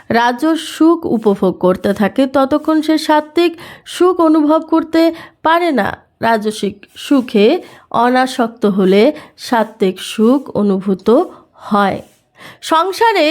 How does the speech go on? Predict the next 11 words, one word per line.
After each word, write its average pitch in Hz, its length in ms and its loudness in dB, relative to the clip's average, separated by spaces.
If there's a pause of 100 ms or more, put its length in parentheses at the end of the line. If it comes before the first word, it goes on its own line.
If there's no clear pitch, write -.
অনুরাগ 302 460 0
দূর 254 180 0
হলে 185 300 -2 (220)
তবে 214 280 0 (160)
ব্রহ্মে 269 480 0 (520)
অভিন্ন 277 400 0
চেতনায় 277 640 0
স্বাভাবিক 226 440 0 (140)
স্থিতি 233 400 -2
লাভ - 260 0
হয়। - 180 -6